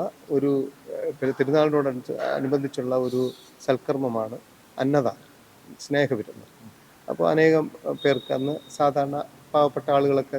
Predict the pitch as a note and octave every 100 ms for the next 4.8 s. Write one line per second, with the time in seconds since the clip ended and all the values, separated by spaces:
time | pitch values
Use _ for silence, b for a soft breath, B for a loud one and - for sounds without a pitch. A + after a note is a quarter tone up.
0 | B2+ B2+ C3+ B2+ B2 B2 A#2 - C3+ C3
1 | D#3+ - - - C3 B2 C3 B2+ A#2 A2
2 | A#2+ A#2+ A2 G2 - - b b - D3
3 | E3 A3 A3 - - C3 C3 C#3+ D#3+ F3+
4 | F3 C3+ B2 B2 A#2+ A#2+ A2